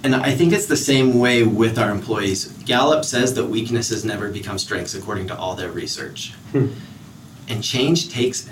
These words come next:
Speaker 1: an incredible amount of energy and fuel. And the fuel comes from positive praise and, like, working with them and trying so hard to help them get there. And we have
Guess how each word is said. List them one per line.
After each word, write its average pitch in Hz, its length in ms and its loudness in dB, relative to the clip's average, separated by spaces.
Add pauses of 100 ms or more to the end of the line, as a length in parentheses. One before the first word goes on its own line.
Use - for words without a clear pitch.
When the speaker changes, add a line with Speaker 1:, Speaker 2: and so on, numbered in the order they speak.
Speaker 1:
an 104 80 -8
incredible 110 720 -2
amount 98 540 -8 (320)
of - 200 -10
energy 113 540 -6
and 113 120 -8
fuel. 107 600 -4 (460)
And 117 100 4
the - 80 2
fuel 180 300 4
comes 147 320 2
from 110 180 -2
positive 117 500 2
praise 113 440 4
and, 104 100 -4
like, 95 160 -6
working 113 360 2
with 113 160 0
them 110 420 -2
and 98 240 -6
trying 113 320 -2
so 117 240 -4
hard 107 240 0
to - 80 -2
help 107 160 -2
them 101 100 -6
get 98 220 -6
there. 139 320 -2 (680)
And 117 140 -4
we 147 140 0
have - 580 -2